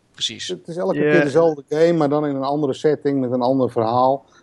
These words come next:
Speaker 2: Maar je doet precies dezelfde missies. Ehm, eh,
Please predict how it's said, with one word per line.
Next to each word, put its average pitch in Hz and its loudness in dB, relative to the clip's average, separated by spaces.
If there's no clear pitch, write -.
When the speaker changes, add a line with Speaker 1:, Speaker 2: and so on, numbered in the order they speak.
Speaker 2:
Maar 117 -2
je 117 0
doet 123 2
precies 135 -4
dezelfde 123 2
missies. 143 0
Ehm, 113 2
eh, - -8